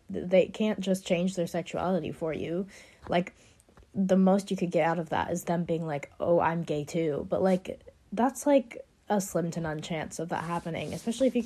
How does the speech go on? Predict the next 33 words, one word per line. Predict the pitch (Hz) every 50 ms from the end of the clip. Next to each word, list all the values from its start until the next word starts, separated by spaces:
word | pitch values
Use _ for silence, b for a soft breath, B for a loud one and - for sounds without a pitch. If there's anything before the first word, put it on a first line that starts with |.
| -
you | - 247 240
can | - 302
tell | - - - 208 208 202
when | 190 170 151
people | - 175 160 160 147 151
are | -
straight, | - - - 165 151 147 151 - - B B B B B B B B B B B B - -
I | 202 185
feel | - - 165 156 -
like. | 90 - - - - - - _ _ -
Like, | 185 190 185 175 175 -
for | - - 202
the | 196 196
most | 180 165 170 175 -
part, | - - - 170 170
like, | 165 165 - - - _ _ - _ _ _ _ _ _ _ _ _ _ _ _ - - - -
I've | 175 -
got | 208 196
a | 196
pretty | 190 - 190 180 160
good | 160 156 156 -
gaydar. | - 151 156 156 151 143 131 135 135 -
I | - 170
know | 190 196 202 208
gaydar | 185 170 170 165 165 160 151 147 139 -
is, | - -
like, | - 87 - - - B B B B B B B
controversial | - - 165 151 - 165 147 147 143 143 - 147 147
or | 151 143
whatever, | 143 139 143 - - 85 82 - B B B B B _ _
but | - 165 156 - - _ _
I | - 180 180 185
think | 185 - 160 151 156 - - -